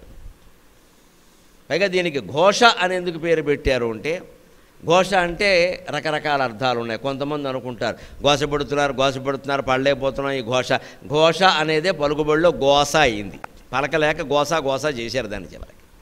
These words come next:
చివరికి అదే రేటు అంటే నమశివాయ, మనం ఏం చేయలేం. <laughs> ఇప్పుడు ఏది తప్పో అదే రేటు అయిన రోజులు వచ్చేసి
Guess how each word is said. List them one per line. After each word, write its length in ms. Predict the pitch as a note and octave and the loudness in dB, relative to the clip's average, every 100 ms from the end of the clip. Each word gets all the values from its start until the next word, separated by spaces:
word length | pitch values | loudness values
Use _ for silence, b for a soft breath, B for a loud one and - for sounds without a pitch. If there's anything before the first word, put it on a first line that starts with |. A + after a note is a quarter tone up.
| b b b b D3 | b b b b -2
చివరికి 200 | E3 C#3 | 0 2
అదే 220 | D3+ E3 | 4 4
రేటు 280 | D#3+ D#3 D#3 | 4 2 0
అంటే 240 | D3 F3 | 0 0
నమశివాయ, 560 | C#3+ C#3 - C3+ A#2+ A2 | 0 -4 -4 -2 0 0
మనం 220 | A#2+ A#2 | -4 -4
ఏం 120 | A2+ | -6
చేయలేం. 280 | F#2+ B1+ C2+ - - - - - | -8 -12 -16 -20 -20 -20 -20 -16
<laughs> 1080 | E3+ - - - F3 - - - - - - | -16 -14 -18 -16 -18 -16 -18 -18 -16 -16 -10
ఇప్పుడు 180 | B2+ C#3+ | -4 -2
ఏది 200 | D#3+ E3 | 0 0
తప్పో 300 | D#3+ - F3+ | -2 4 4
అదే 240 | D3+ E3 | 6 4
రేటు 220 | D#3 D3+ | 4 4
అయిన 160 | D#3 D3+ | 2 0
రోజులు 280 | C#3+ D3+ C#3 | 0 0 -4
వచ్చేసి 420 | - C#3+ G2+ | -2 -4 -6